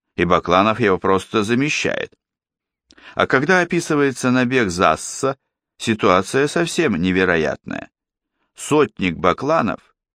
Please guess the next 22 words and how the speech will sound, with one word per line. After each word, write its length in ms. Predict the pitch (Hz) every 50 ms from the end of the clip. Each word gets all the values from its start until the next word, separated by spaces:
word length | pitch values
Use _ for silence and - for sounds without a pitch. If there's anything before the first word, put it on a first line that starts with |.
| _ _ _ _ _
командует 680 | - 104 101 107 120 127 127 120 120 127 120 117 104
двумя 380 | 90 98 107 113 117 127 123 117
тысячами 560 | - - 131 131 - 131 123 - 135 131 135
всадников. 760 | 131 - - - 135 104 78 78 76 69 - - - - _ _ _ _ _ _ _ _ _ _ _ _ _ _ -
Две 320 | 85 101 123 156 180 185
тысячи 520 | - - 180 180 160 - 156 143 - 156 151
всадников. 680 | 147 - - 160 127 98 - 73 - - - - - _ _ _ _ _ _ _ _ _ _ _
Это 300 | 104 107 107 - 139 123
три 300 | - - 151 156 156 131
полка, 580 | - - 110 98 92 87 - 80 85 98 131 - _ _ _ _ _ _ _ _ _ _ _ _ _
и 100 | - 98
среди 360 | 92 - 117 110 104 110 117
них 360 | 120 131 147 165 - - - _ _ _
родной 600 | - 107 113 107 98 98 110 127 139 147 139 110
Жирова 500 | 90 87 113 127 135 131 127 127 123 113
номер 340 | 110 110 110 110 104 98
восемь 440 | 92 101 113 123 123 - 139 135 127
полк. 400 | - 190 180 139 110 - - - _ _ _ _ _ _ _ _ _ _ _ _ _ _ _ _ _ _ _ _ _
Это 380 | 120 113 107 - 110 110 - - _ -
три 260 | 185 - 156 165 165
полковых 600 | - - 147 147 - - 123 123 135 151 139 -
командира, 840 | - 135 131 131 131 127 127 127 123 135 139 127 107 69 57 -